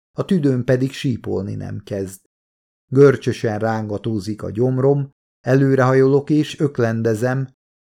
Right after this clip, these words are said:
de most sem jön ki belőlem semmi. Csak rövid pihenőt engedélyezek magamnak, mielőtt folytatnám az utat, nem törődöm azzal, hogy a lábaim vajon bírják-e vagy sem.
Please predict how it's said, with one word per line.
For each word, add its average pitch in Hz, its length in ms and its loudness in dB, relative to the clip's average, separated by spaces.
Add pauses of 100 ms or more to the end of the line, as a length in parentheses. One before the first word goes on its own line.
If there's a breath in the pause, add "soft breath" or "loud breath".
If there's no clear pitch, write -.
de 135 160 2
most 151 220 0
sem 101 220 -6
jön 98 200 -6
ki 110 120 -6
belőlem 95 560 -6
semmi. 95 540 -12 (640)
Csak 151 240 0
rövid 151 360 0
pihenőt 101 520 -4
engedélyezek 104 760 -4
magamnak, 120 680 -4
mielőtt 139 420 2
folytatnám 101 680 -2
az 98 140 -8
utat, 139 420 -4 (300)
nem 180 200 2
törődöm 113 560 0
azzal, 110 460 -2
hogy 127 180 0
a 127 60 2
lábaim 123 520 0
vajon 135 340 2
bírják-e 101 580 -2
vagy 104 200 -4
sem. 92 440 -16